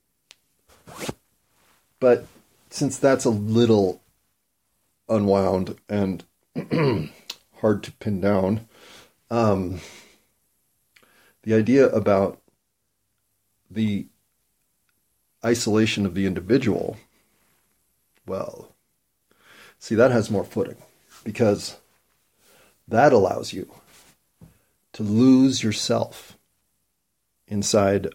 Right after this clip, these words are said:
a vertical of just you.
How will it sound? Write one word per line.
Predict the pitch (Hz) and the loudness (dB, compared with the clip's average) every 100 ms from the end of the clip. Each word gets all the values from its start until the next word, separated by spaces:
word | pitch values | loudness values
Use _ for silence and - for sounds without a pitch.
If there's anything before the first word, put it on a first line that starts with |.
| _ | _
a | 107 101 - | -8 -8 -6
vertical | 104 110 101 95 87 - | 2 2 2 -2 -6 -8
of | 92 95 98 - _ _ _ _ _ _ | -12 -12 -12 -20 _ _ _ _ _ _
just | 107 101 - | -4 -4 -6
you. | 98 - | -12 -14